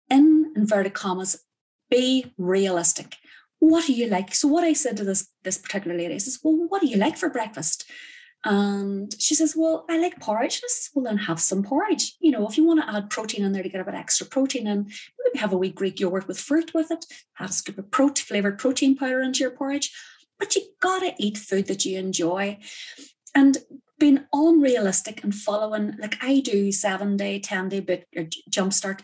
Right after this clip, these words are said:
ebooks where everything's prescriptive and it's laid out for you. And it's, the reason they're for short periods of time is because you can't follow somebody else's meal plan for a long period of time. What happens when you eat out? What happens when you meet a friend for lunch? What happens when you go on holiday?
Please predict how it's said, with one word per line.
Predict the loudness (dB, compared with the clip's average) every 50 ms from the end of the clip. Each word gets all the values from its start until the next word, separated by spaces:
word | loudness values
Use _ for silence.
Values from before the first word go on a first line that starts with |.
| -6
ebooks | -4 -4 -4 -4 -4 -4 -2 -4 -2 -2
where | -2 -4 -4 -4
everything's | -6 -8 -6 -6 -6 -6 -6 -4 -4 -4
prescriptive | -4 -4 -2 -2 -2 0 -2 -6 -8 -8 -10 -10 -8
and | -6
it's | -4 -2 -2 -2
laid | -2 -4 -4
out | -6 -8 -10
for | -10 -10 -8
you. | -8 -8 -10 -12 -16 -18 -20 -18 -18 -20 -6 _
And | 4 4 6
it's, | 4 2 -2 -4 -8
the | -4 0 2 4
reason | 6 6 6 4 4 4 2
they're | 2 0 0
for | -2 -2 -2
short | -2 -2 0 -2 -4 -6 -6
periods | -6 -6 -4 -4 -4 -4
of | -6 -8
time | -8 -8 -8 -8 -6
is | -8 -8
because | -10 -6 -4 -2 -2 -2
you | -4 -8
can't | -4 0 0 0
follow | 0 -2 -6 -4 -2 -2 0 0 -2 0
somebody | -2 -2 -2 -2 -2 -2 -2
else's | -2 -2 -2 -2 -2
meal | -2 0 -2 -2 -2
plan | -4 -6 -4 -4 -4 -4
for | -4 -6 -4
a | -4
long | -2 -2 -4 -4
period | -4 -6 -4 -4 -4
of | -4 -6
time. | -8 -8 -6 -6 -6 -8 -10 -12 -16 -20 -20 -12 _
What | -6 -4 -2
happens | -2 -2 -2 -2 -2
when | -2 -2
you | -2 -4 -4
eat | -6 -10 -10 -8 -4
out? | 0 0 0 0 -2 -8
What | -12
happens | -12 -12 -12 -10 -8 -8 -6
when | -6 -6 -6
you | -6 -6
meet | -6 -6
a | -8 -8
friend | -8 -8 -10 -8 -8
for | -8 -6
lunch? | -2 0 0 0 -2 -4 -8
What | -12 -12
happens | -12 -12 -12 -12 -10
when | -8 -8
you | -8
go | -6 -6 -6
on | -6 -6
holiday? | -6 -8 -6 -4 -4 -4 -4 -6